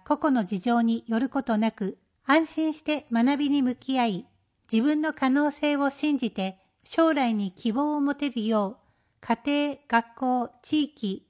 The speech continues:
関係機関との連携を強化して取り組んでまいります。中心事業、産婦の健康と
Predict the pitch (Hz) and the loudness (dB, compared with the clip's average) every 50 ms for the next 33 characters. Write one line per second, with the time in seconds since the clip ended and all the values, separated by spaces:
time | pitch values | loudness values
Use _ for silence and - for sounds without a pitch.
0 | _ - 262 277 302 302 302 320 311 302 302 - - - - 277 254 240 - 240 | _ 0 0 0 0 0 0 -2 -2 -2 -4 -8 -10 -4 -2 -2 0 0 0 0
1 | 214 202 185 180 214 247 277 269 - 285 277 269 269 269 247 - - 311 302 294 | 0 0 0 0 0 0 0 0 0 0 0 0 0 0 -2 -2 -2 -2 -2 -2
2 | - 247 220 - - - 190 190 185 - _ _ _ _ - - 214 254 240 - | -2 -4 -6 -6 -6 -6 -6 -6 -6 -8 _ _ _ _ -4 -4 -2 -2 -2 0
3 | 269 262 254 233 240 233 214 214 208 208 202 202 190 190 190 180 - - - - | 0 0 2 2 0 0 0 0 0 0 -2 -2 -2 -2 -2 -4 -6 -12 -20 -20
4 | _ _ _ _ _ _ _ _ _ _ _ _ _ _ _ _ _ _ _ _ | _ _ _ _ _ _ _ _ _ _ _ _ _ _ _ _ _ _ _ _
5 | _ _ _ _ _ _ _ _ _ _ _ _ _ _ _ _ - - _ _ | _ _ _ _ _ _ _ _ _ _ _ _ _ _ _ _ -20 -20 _ _
6 | _ _ _ _ _ _ - - - 320 330 320 - - 320 311 311 294 311 285 | _ _ _ _ _ _ -6 0 2 2 2 2 2 0 0 2 2 2 0 0
7 | 233 240 208 202 196 185 180 240 - _ _ _ _ _ _ _ _ _ _ _ | 2 2 2 4 2 2 -2 -4 -8 _ _ _ _ _ _ _ _ _ _ _
8 | _ - - - - 330 339 330 330 - 269 240 214 196 - - 247 269 269 - | _ -20 -10 -2 2 2 2 2 2 0 2 2 2 0 0 0 0 0 0 0
9 | - 269 262 262 - - 254 247 247 | -2 -2 -2 -2 0 0 0 0 0